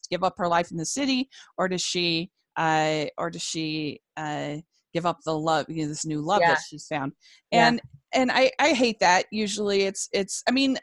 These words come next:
Speaker 1: sometimes it's fine, whatever, but, but, uh, but a lot of times I hate it because uh,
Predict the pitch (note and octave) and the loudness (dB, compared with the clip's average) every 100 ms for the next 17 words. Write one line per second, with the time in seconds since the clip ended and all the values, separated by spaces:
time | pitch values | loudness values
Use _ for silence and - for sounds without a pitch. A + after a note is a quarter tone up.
0 | - - C#4+ C#4 A#3+ A3 - - D3 D#3 | -6 -2 2 2 0 -4 -8 -2 0 0
1 | E3 D#3 C#3+ D#3 D#3+ - G3 - _ _ | 0 0 0 -2 -2 2 2 2 _ _
2 | _ - A#3+ A#3+ A#3+ A3 - - A#3+ A3 | _ 4 6 6 6 6 2 -2 0 0
3 | - _ A3+ A#3+ C#4+ B3 G3+ F#3+ F#3 F3+ | 0 _ 2 2 2 0 -2 -2 2 0
4 | - F#3+ G#3 F#3 F3+ F3+ F#3 - _ _ | 0 -8 0 4 4 2 -4 -12 _ _
5 | _ - F3 E3+ E3 | _ -6 -2 0 -2